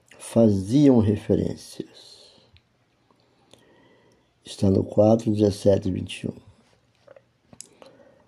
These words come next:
A partir desse momento, observamos que a forma, o Senhor Jesus se revela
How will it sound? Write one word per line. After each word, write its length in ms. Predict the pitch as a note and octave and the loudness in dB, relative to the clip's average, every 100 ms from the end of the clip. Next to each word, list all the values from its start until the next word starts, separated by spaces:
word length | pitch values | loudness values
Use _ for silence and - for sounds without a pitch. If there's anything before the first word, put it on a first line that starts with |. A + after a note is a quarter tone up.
| _ _ | _ _
A 80 | - | -4
partir 400 | C4+ D#3+ D#3 G#3+ | 0 0 2 0
desse 640 | F3 F#3+ - - B2+ A2+ - | 4 4 4 2 2 2 -4
momento, 840 | A#2 G#2 F#2+ G#2+ B2+ A2 - G2 - _ _ _ _ _ _ _ _ _ _ _ _ _ _ _ _ - _ _ _ _ | -2 0 2 4 4 2 -6 -10 -10 _ _ _ _ _ _ _ _ _ _ _ _ _ _ _ _ -20 _ _ _ _
observamos 840 | A2 G#2 C3 G#2 G#2 C3 D3 B2+ | -4 0 0 2 4 4 4 0
que 460 | - G#2+ G2+ F2+ - _ _ _ _ _ | 4 6 6 2 -12 _ _ _ _ _
a 140 | G#2+ | -10
forma, 800 | - - D3+ F3 D#3+ G#2+ D#2 - _ _ _ _ _ _ _ _ _ _ _ _ - _ _ _ | -8 0 4 4 4 0 -2 -14 _ _ _ _ _ _ _ _ _ _ _ _ -20 _ _ _
o 80 | G#2+ | -8
Senhor 340 | - B2+ D3+ | 0 2 4
Jesus 560 | A#2+ A2+ F#2+ A2 C#3+ A2+ - - | 4 2 2 2 2 2 -6 -2
se 120 | B2+ | 2
revela 760 | C3+ B2 F#2+ G#2+ A2+ A#2+ A#2+ | 4 4 4 6 6 4 -2